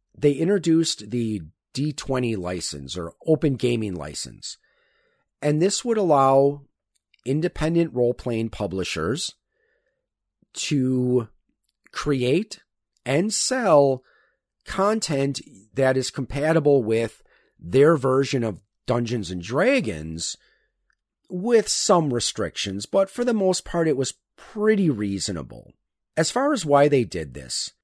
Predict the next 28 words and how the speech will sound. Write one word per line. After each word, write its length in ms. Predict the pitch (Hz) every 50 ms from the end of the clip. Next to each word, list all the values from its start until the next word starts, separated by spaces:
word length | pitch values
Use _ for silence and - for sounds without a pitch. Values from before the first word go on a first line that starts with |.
| _ _
one 420 | - - 170 151 147 160 190 220 233
of 120 | 226 190
the 80 | 185 180
main 260 | 160 147 147 147 143
theories 440 | - - 135 131 131 131 127 117 -
is 140 | 131 104 -
that 380 | 107 104 101 107 107 113 110 - -
a 80 | - 127
lot 320 | 123 123 117 123 139 151
of 340 | 156 151 143 139 135 - - _ _ _ _
fans 540 | - - 135 127 127 127 127 127 - -
thought 320 | - 131 113 107 107 107 -
that 280 | 123 110 107 98 -
this 260 | 95 135 151 - - -
was 220 | 156 151 131 117
watsy's 720 | 107 95 107 110 113 143 151 - - - 143 131 127 117
way, 360 | 104 85 82 78 78 80 87 87 _ _ _ _ _ -
Wizards 300 | 101 107 104 139 135 123
of 100 | 151 139
the 80 | 151 147
Coast, 440 | - - 95 92 90 90 - - _ _ _ _ _ _ -
this 180 | 143 160 -
was 160 | - 220 208 -
their 160 | 208 190 170
way 360 | 143 131 135 135 139 139 139
of 200 | 127 - 120 101
extending 560 | 104 - - - - - 151 147 151 151 139
an 140 | 127 107 98